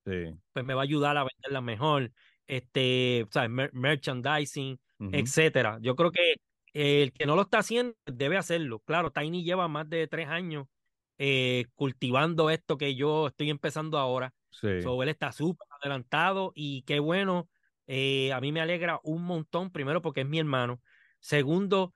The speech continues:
Speaker 2: porque sé el talento que tiene y tercero que sé que las ha pasado difíciles, igual que todos nosotros.
Speaker 1: Claro.
Speaker 2: Y el hecho de que esté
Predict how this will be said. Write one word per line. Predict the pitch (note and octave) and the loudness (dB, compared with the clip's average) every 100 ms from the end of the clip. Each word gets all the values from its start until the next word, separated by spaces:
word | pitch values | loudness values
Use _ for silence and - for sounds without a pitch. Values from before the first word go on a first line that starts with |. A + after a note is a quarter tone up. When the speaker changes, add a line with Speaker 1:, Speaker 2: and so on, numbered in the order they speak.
| _ - | _ -4
Speaker 2:
porque | D3 - | -4 -2
sé | C3+ D3 | -2 -2
el | D3+ | 0
talento | E3 E3 E3+ F3+ | 2 2 0 -4
que | D#3+ D#3 | -2 -2
tiene | C#3 C3 B2+ C3+ | -2 -4 -4 -6
y | C#3+ C3 | -6 0
tercero | B2 F3 G#3 D#3+ | 2 4 2 2
que | D#3 C#3 | -2 -2
sé | - E3 A3+ - _ _ _ | 0 2 2 0 _ _ _
que | D#3 D3+ C#3 C3+ C3 | 2 4 4 4 2
las | B2+ B2 | 2 0
ha | C3 | 0
pasado | D#3 D#3 D3+ | 0 0 -2
difíciles, | C#3 D#3+ F3 G3+ D3+ | -4 -6 -8 -4 -4
igual | A2 A2+ - | -4 -6 -2
que | C#3+ | -2
todos | C3 C3+ C#3+ | 0 0 0
nosotros. | C#3+ D3+ D3 C3 A#2+ _ _ _ _ | -2 -2 -4 -4 -10 _ _ _ _
Speaker 1:
Claro. | D3+ C#3+ C#3 C3+ | 2 4 6 6
Speaker 2:
Y | C3+ | 6
el | C3+ | 4
hecho | C#3 F3 | 4 2
de | F3 | 2
que | E3 | 0
esté | - | -2